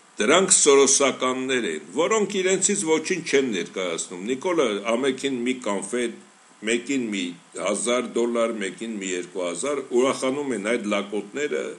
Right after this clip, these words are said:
Ալեն Սիմոնյանից բռնած, միգուցե այդ մի քանիսը ավելին են փորձում Նիկոլից պոկել։ Բայց Նիկոլը հենց սրանց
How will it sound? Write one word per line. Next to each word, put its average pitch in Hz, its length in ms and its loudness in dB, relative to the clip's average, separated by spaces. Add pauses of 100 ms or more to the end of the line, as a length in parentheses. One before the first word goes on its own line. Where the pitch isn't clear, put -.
(300)
Ալեն 131 380 4
Սիմոնյանից 120 800 0 (420)
բռնած, 107 580 0 (280)
միգուցե 117 540 0
այդ 104 140 0
մի 113 140 -2
քանիսը 113 540 -2
ավելին 101 500 -2
են 85 100 -10
փորձում 92 400 -8
Նիկոլից 87 560 -10
պոկել։ - 460 -12 (2500)
Բայց 160 440 8 (100)
Նիկոլը 139 640 4 (760)
հենց 202 440 4
սրանց 143 560 6